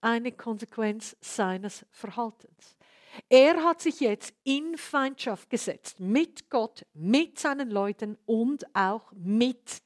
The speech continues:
der Natur. Und es heißt dann auch, ähm, äh, also dieser, äh,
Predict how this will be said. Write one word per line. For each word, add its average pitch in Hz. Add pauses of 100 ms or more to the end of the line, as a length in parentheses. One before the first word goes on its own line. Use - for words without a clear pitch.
der 202 (240)
Natur. 233 (1160)
Und 330
es 359
heißt 294
dann 302
auch, 220 (360)
ähm, 233 (640)
äh, 240
also 240
dieser, 285
äh, 202